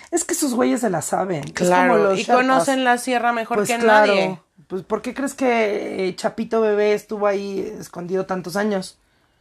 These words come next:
Speaker 1: ¿Por qué
Speaker 2: Sí.
Speaker 1: crees que desde ahí opera el Z N,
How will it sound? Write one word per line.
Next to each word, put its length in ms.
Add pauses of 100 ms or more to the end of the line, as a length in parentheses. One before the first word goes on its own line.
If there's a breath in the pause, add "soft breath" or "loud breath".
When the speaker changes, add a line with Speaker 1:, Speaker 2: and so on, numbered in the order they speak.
(1600)
Speaker 1:
¿Por 160
qué 100
Speaker 2:
Sí. 60
Speaker 1:
crees 220
que 140
desde 240
ahí 200
opera 840
el 220
Z 380
N, 420